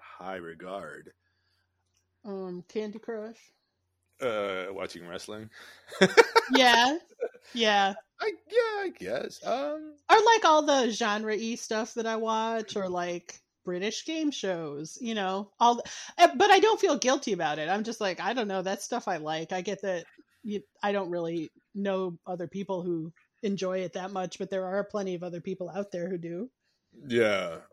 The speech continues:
Speaker 1: Uh, yeah, I mean, or even, like, those, um,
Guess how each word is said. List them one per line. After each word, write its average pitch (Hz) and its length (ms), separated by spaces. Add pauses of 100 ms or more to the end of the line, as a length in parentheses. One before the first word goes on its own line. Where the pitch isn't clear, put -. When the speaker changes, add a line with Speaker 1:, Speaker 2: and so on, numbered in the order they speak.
(340)
Speaker 1:
Uh, 98 380
yeah, 147 340
I 135 100
mean, 147 380 (160)
or 165 240
even, 175 340
like, 143 240
those, 123 360
um, 92 720